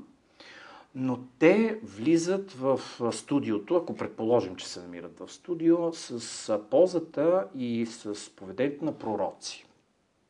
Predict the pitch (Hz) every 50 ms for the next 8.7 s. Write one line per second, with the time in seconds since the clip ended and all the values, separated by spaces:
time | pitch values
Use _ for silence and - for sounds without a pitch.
0 | _ _ _ _ _ _ _ _ _ _ _ _ _ _ _ - - - - -
1 | - - - - - - - 147 151 - - 123 - 143 143 - 135 120 107 -
2 | - - 127 95 92 85 82 - - - 80 - - 113 - - _ - 139 120
3 | 104 - 117 - 113 113 - 143 131 123 120 117 113 113 - 113 104 - - 98
4 | 90 - 117 127 135 - 113 95 87 82 - - - - 85 _ - 98 98 98
5 | - - 120 123 117 113 - - - - - _ _ - _ _ _ - 104 101
6 | 101 98 - 101 95 - - 101 101 110 120 113 117 120 113 113 117 - - -
7 | 92 87 92 87 82 82 87 87 110 143 127 95 90 - - _ - 104 85 82
8 | 82 - - _ - - - 78 73 78 85 110 143 185